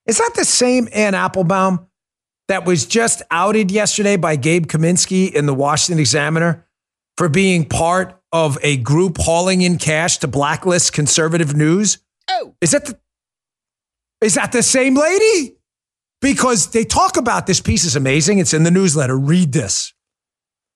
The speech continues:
Speaker 1: It's bongino dot com slash newsletter. Sign up. It's free. Read this article. If you have a conservative website,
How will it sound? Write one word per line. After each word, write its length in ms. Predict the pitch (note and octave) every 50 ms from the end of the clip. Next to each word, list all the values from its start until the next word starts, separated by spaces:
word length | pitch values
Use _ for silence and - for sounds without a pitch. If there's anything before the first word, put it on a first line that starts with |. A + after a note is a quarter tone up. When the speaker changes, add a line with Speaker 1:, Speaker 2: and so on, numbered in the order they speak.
| _ _ _
Speaker 1:
It's 80 | _ _
bongino 400 | D3+ C#3+ D3 C3 F3 F3 F3+ F3+
dot 160 | E3 F3 E3+ -
com 240 | - F3 E3 D#3+
slash 340 | D3+ - F3 D#3 D3 D3 B2
newsletter. 540 | C#3 D3+ D3 D3 B2 C3+ B2 A2+ F#2 E2 E2
Sign 300 | - - D3+ C#3 D3+ D#3
up. 180 | D#3 D#3 D#3 C#3+
It's 140 | A#2 -
free. 280 | - - D3+ D3 C#3+ C#3
Read 300 | B2+ A#2+ C#3+ D#3+ F3 D#3+
this 220 | D#3 F#3 F3 -
article. 440 | F#3 E3+ D#3 D3 C#3 - - E2 C#2+ _ _ _ _ _ _ _ _ _ _ _ _ _ _ _ _ _ _ _ _ _ _ _ _
If 140 | C3+ A2 D3+
you 140 | G#3+ B3+
have 120 | C4 B3+ B3
a 80 | A#3+
conservative 640 | G3+ - G#3+ G#3+ - - - G#3 G3 F#3 F#3+ F#3 E3+
website, 640 | D3+ F3 F3+ E3 D#3 C3+ - - G2 G2 G2 G2